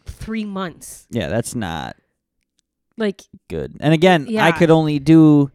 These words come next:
Speaker 2: I've always felt bad 'cause, like, I could only do so much because with you breastfeeding, you weren't really
Speaker 1: He
Speaker 2: able
Speaker 1: was
Speaker 2: to
Speaker 1: just wanted
Speaker 2: pump
Speaker 1: to be
Speaker 2: enough.
Speaker 1: No.
Speaker 2: So, like, we didn't have any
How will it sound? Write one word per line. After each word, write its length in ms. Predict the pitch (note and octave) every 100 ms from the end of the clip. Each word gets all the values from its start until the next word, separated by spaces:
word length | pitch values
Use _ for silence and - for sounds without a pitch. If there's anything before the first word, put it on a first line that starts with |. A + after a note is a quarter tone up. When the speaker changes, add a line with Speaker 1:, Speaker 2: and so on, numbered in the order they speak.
| _ _ _ -
Speaker 2:
I've 140 | C#3
always 280 | D3 E3 C#3
felt 240 | - C#3+
bad 280 | D3 E3+ E3+
'cause, 160 | D3+ B2+
like, 160 | B2
I 80 | B2+
could 160 | C3 C#3+
only 180 | C#3 B2+
do 160 | C#3
so 220 | C3 B2
much 340 | A#2 D#3+ D#3+ -
because 260 | A#2+ B2+
with 160 | A#2 A#2
you 80 | A2
breastfeeding, 600 | C3 C#3 - C3+ B2+ A#2+
you 120 | A#2
weren't 240 | A#2 C3 -
really 220 | B2+ A#2+
Speaker 1:
He 60 | A#2+
Speaker 2:
able 80 | B2+
Speaker 1:
was 100 | B2+
Speaker 2:
to 60 |
Speaker 1:
just 80 | A2+
wanted 140 | B3 D#3
Speaker 2:
pump 140 | D#3+
Speaker 1:
to 60 | C#3+
be 60 |
Speaker 2:
enough. 480 | A#2 A2+ B2 - -
Speaker 1:
No. 540 | G#3 C4 C4 E3+ E3+ E3+
Speaker 2:
So, 240 | - - C#3
like, 320 | C3 B2 -
we 120 | B2+
didn't 200 | D#3 D3+
have 360 | B2+ C#3+ D3 B2+
any 680 | B2 D3 C#3 C3 B2+ B2+